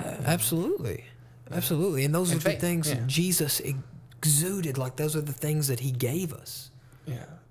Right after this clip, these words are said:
Speaker 1: And I think
Speaker 2: Freedom in
Speaker 1: maybe,
Speaker 2: Christ.
Speaker 1: I think maybe that's why, you know, uh, Corinthians tells us, you know, "These three things remain, faith, hope, and love, but the greatest of these is love." And I think, you know, faith and hope are personal things.
Speaker 2: Yeah.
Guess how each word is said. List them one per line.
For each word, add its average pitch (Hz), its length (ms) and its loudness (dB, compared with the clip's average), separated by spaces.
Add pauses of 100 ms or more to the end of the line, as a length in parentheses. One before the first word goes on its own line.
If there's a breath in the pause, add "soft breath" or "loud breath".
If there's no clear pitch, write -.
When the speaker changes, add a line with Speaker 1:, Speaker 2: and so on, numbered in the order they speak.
Speaker 1:
And 123 80 0
I 120 60 4
think 151 160 2
Speaker 2:
Freedom 160 100 -2
in 113 140 -2
Speaker 1:
maybe, - 40 -6
Speaker 2:
Christ. - 760 -10
Speaker 1:
I 120 40 -8
think 139 200 -2
maybe 110 240 0
that's 101 280 -4
why, 104 320 -2 (600 loud breath)
you 123 80 -10
know, 120 100 -8 (360)
uh, 104 140 -8 (140)
Corinthians 107 460 -10
tells 107 300 -8
us, 104 280 -12 (120)
you 117 80 -14
know, 120 100 -12
"These 120 240 -8
three 113 180 -8
things 110 280 -8
remain, 104 360 -8
faith, 110 280 -10
hope, 113 260 -8
and 104 120 -8
love, 101 220 -8
but 107 100 -14
the - 80 -14
greatest 101 400 -10
of 98 80 -12
these 98 220 -10
is 98 140 -12
love." 98 300 -8 (440 loud breath)
And 113 80 -6
I 107 80 0
think, 104 340 -2 (140)
you 107 100 0
know, 104 100 0
faith 123 380 0
and 107 100 0
hope 104 440 0 (440 loud breath)
are 101 100 2
personal 101 480 -2
things. - 440 -10 (120)
Speaker 2:
Yeah. - 240 -4